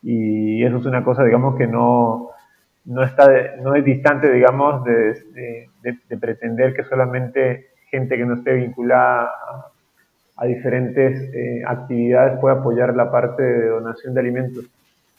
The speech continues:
O sea, el año pasado, eh, por ejemplo, eh, desde la Universidad, eh, de La Plata, eh, hubo mucha gente que donó alimentos, y dentro de esas personas que donaron alimentos eran artistas.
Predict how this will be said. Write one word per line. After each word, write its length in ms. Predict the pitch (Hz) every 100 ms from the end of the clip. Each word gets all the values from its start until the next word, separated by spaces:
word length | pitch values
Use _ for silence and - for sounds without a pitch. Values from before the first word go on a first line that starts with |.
| _
O 60 | -
sea, 440 | - 117 117 - -
el 60 |
año 160 | 117 127
pasado, 560 | 120 127 131 127 -
eh, 100 | -
por 160 | 123 120
ejemplo, 580 | 120 127 135 135 135 - -
eh, 160 | 123 117
desde 160 | 120
la 80 | 120
Universidad, 1040 | 117 117 120 120 123 120 127 131 127 123 - - _ _ _ _ _ _
eh, 140 | - 139
de 80 | 127
La 100 | 123
Plata, 680 | 135 131 131 120 - - - _ _ _ _
eh, 420 | 117 117 113 110 107 110 110 110 113 117 135 - _ - _ _
hubo 160 | 123 131 135
mucha 160 | 135 143
gente 260 | - 131 139
que 60 |
donó 240 | 143 117 123
alimentos, 680 | 131 123 127 131 143 135 -
y 160 | 120 123
dentro 380 | 120 120 120 120
de 420 | 127 135 131 127
esas 220 | 131 131
personas 360 | 131 135 135 131
que 80 |
donaron 260 | 127 127 135
alimentos 440 | 123 120 131 156 139
eran 200 | 127 120
artistas. 500 | 120 131 127 147